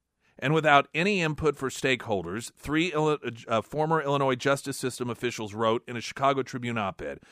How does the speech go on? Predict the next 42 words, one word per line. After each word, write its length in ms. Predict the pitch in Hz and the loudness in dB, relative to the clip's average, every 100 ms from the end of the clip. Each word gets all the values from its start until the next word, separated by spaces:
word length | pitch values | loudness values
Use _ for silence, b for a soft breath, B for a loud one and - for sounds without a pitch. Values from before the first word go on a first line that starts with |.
| B B | B B
quote, 220 | 139 147 | 2 2
"The 120 | 151 | 2
whole 180 | 123 160 | 2 2
thing 240 | 170 156 151 | 2 0 -2
is 100 | - | -6
concerning 480 | 127 - 160 185 | -8 -4 -2 0
to 80 | 160 | -2
me 180 | 107 87 | -2 -4
because 280 | 110 127 127 | -6 -6 -4
it 40 | |
was 120 | 127 | -4
just 280 | 117 143 143 - | -2 -2 -2 -6
a 160 | 117 - _ | -6 -8 _
potpourri 680 | - 175 180 147 107 82 101 B B B | -2 0 0 -4 -4 -6 -10 B B B
of 140 | 123 | 0
everything, 500 | 156 151 - 104 117 | 2 0 -2 -4 -4
and 160 | 120 120 | -4 -4
it 80 | |
did 140 | 113 165 | -2 -2
not 240 | 170 160 | 0 0
bring 160 | 139 139 | -2 -2
into 140 | 127 | -4
consideration 680 | 120 110 123 113 107 107 107 | -6 -8 -6 -4 -4 -4 -4
law 220 | 117 147 | 0 0
enforcement, 520 | 160 139 131 127 123 | 0 -2 -4 -4 -8
judges, 480 | 117 127 95 95 110 _ b b | -2 -2 -2 -8 -12 _ b b
or 380 | 151 120 117 127 | 2 4 4 4
all 220 | 131 151 | 2 2
of 80 | 151 | 0
the 80 | |
stakeholders 600 | 139 - 107 113 107 110 | -4 -2 -2 -2 -6 -6
in 120 | 117 117 | -8 -6
place. 320 | 151 110 - | -4 -4 -4
It 40 | |
was 120 | 104 | -6
basically 500 | 107 143 165 175 156 131 | -2 -4 -4 -6 -6 -6
to 140 | 131 | -4
allow 240 | 120 123 | 0 0
criminals 440 | 127 135 127 113 113 | -2 -4 -2 -2 -4
to 80 | 110 | -2
go 160 | 104 | -2
free. 340 | - 90 65 | -4 -10 -10